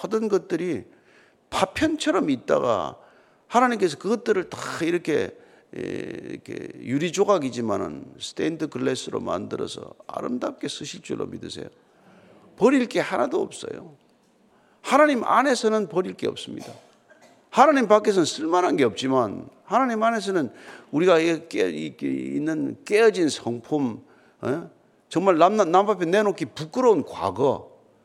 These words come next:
어? 우리의 그런 허물들, 이런 것들이 하나님께서 다 아름답게 다듬어서 그걸 언젠가 쓸 수 있게 만들어주시는 분이라는 것을 믿으세요.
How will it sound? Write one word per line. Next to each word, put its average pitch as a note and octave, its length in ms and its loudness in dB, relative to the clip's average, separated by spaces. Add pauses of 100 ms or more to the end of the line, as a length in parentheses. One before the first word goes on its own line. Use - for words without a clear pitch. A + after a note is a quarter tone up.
(420)
어? F3+ 200 2
우리의 G#3 340 4
그런 G#3 380 0 (240)
허물들, C#3+ 580 2 (420)
이런 D4+ 280 6
것들이 A#3+ 300 2
하나님께서 G#3+ 540 0
다 - 100 -8 (520)
아름답게 C#4 640 4
다듬어서 F#2+ 1040 -2 (520)
그걸 C4 200 4
언젠가 G#3 480 4
쓸 - 240 -2
수 A3 160 -6
있게 - 180 -2
만들어주시는 C#3+ 920 0
분이라는 B2 380 0
것을 F#3 220 -4
믿으세요. F#2+ 640 -6